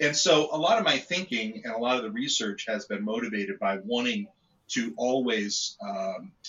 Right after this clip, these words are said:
make that class something fresh, you know, for each new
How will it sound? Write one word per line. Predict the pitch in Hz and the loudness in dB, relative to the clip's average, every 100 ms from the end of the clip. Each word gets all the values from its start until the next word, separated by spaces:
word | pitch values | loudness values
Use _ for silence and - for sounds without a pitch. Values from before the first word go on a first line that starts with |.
| - | -4
make | 151 143 | -2 6
that | 135 117 - | 6 6 4
class | 127 107 - | 4 4 2
something | 123 113 101 - | -2 -4 -10 -12
fresh, | - - - - - - | -2 4 4 4 -4 -4
you | 101 | -6
know, | 95 | -8
for | - - | -8 -10
each | - - - | -8 -6 -4
new | 104 101 190 | -2 -4 -4